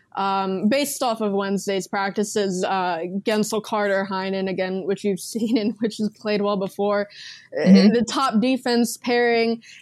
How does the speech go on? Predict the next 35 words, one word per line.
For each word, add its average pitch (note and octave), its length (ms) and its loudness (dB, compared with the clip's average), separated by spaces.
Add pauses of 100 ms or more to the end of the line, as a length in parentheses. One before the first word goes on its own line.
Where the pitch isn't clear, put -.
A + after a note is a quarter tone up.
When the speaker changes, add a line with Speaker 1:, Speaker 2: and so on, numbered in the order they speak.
(120)
Speaker 1:
it's - 220 0
hard C4 300 0
to C4 100 0
say. A#3+ 480 0
Um, A3+ 300 0
as A3+ 320 0
we're A3 360 0
recording A3+ 460 0
this A3 220 -2
right G#3+ 140 0
now, G#3 180 0
we G#3+ 100 4
don't G#3+ 220 0
know G#3 220 4
when G#3 280 0
exactly G3+ 480 -2
Letang G#3 420 0
is G3 160 -4
going G3+ 260 -2
to G3+ 100 -4
be G3+ 140 2
back. F#3+ 380 -2
He A#3+ 140 2
could G#3+ 420 0
be A3+ 140 2
back G3+ 420 0
as G3 200 -2
early G#3+ 360 2
as A#3 160 -2
Thursday. B3 680 2 (320)
Um, G3+ 380 0 (280)
he A#3 80 0
did A3+ 240 2
practice A3+ 540 -2
Wednesday, G#3+ 880 2